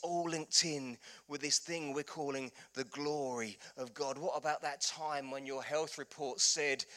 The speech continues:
"No, this is it, we can manage your symptoms,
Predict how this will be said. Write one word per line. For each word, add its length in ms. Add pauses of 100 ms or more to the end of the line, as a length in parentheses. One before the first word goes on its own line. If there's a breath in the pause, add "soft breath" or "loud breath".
(480 loud breath)
"No, 360 (1200 loud breath)
this 220
is 160
it, 260
we 120
can 200
manage 300
your 80
symptoms, 880